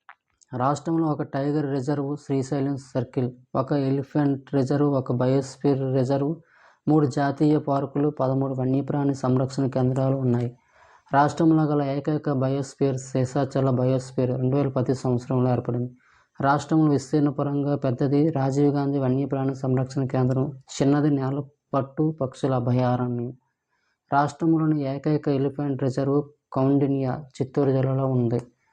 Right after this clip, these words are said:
ఆంధ్రప్రదేశ్లోని విశాఖపట్నం కేంద్రంగా దక్షిణ కోస్తా రైల్వే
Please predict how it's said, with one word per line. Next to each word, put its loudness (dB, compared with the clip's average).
ఆంధ్రప్రదేశ్లోని 2
విశాఖపట్నం -4
కేంద్రంగా 0
దక్షిణ 0
కోస్తా -2
రైల్వే 0